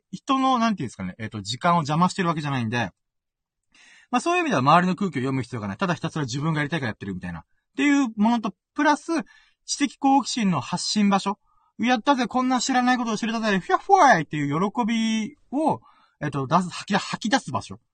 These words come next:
そして最適だったからブログとラジオが続いてんのかなと思います。だからね、僕改めてね、いろいろ考えてみて、やっぱ僕、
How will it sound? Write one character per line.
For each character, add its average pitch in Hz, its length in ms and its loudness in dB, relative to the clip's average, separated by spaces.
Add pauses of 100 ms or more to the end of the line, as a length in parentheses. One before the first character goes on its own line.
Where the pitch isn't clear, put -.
(180)
そ 190 80 -2
し - 80 -8
て 185 200 -4
最 233 240 0
適 226 120 -8
だ 269 80 -2
っ - 40 -6
た 254 120 -8
か 277 100 -4
ら 269 140 4
ブ 135 120 -4
ロ 143 80 0
グ 131 80 -6
と 139 80 -6
ラ 135 160 -2
ジ 123 120 -6
オ 110 120 -4
が - 100 -6
続 123 180 -8
い 107 60 -4
て 135 100 -4
ん 127 60 -4
の 113 80 -4
か 117 100 -6
な 160 380 6
と 123 60 -10
思 110 60 -6
い 107 40 -4
ま 104 60 -6
す。 - 120 -20 (520)
だ 190 80 4
か 202 80 4
ら 180 120 4
ね、 170 140 4
僕 160 220 2
改 269 340 8
め 320 100 0
て 175 120 -2
ね、 135 300 -2 (360)
い 185 60 -2
ろ 196 80 0
い - 20 2
ろ 196 80 0
考 208 220 2
え 214 60 0
て 185 80 -2
み 143 80 -4
て、 135 280 0 (400)
や 233 100 2
っ 277 40 2
ぱ 240 100 4
僕、 165 300 0